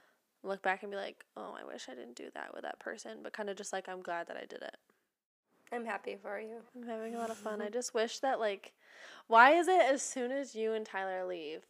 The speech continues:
Speaker 1: I find someone to consistently hang out with that I enjoy spending time with?
Speaker 2: Well, I mean, it's kind of a good thing, but also I wish that we were there to meet him and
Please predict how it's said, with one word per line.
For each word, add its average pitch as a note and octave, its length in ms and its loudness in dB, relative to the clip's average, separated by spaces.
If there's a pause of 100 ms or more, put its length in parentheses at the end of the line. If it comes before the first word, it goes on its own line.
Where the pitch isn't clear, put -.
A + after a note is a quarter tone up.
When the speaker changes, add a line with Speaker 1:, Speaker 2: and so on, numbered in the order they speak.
(280)
Speaker 1:
I F#3 460 -2 (2000)
find G3+ 380 0
someone F#3+ 280 -6
to F#3 100 -4
consistently F3+ 640 -12
hang F3 220 -12
out E3 160 -10
with E3 140 -10
that E3 120 -6
I E3 60 -4
enjoy D#3+ 420 -10
spending - 340 -14
time - 200 -14
with? - 360 -18
Speaker 2:
Well, C4 180 4
I C4 100 4
mean, C#4 180 0
it's C4 160 -2
kind A#3 200 -2
of D#4 100 -4
a A#3+ 60 0
good F#3+ 200 2
thing, A3+ 280 -4 (680)
but G#3 120 0
also F#3+ 640 0
I F3+ 120 -2
wish F#3 300 -4
that E3 380 -6 (640)
we G3+ 140 -14
were F#3 140 -4
there F#3 300 -6
to F#3+ 180 -16
meet F#3 240 -14
him F#3 360 -12
and F3 340 -12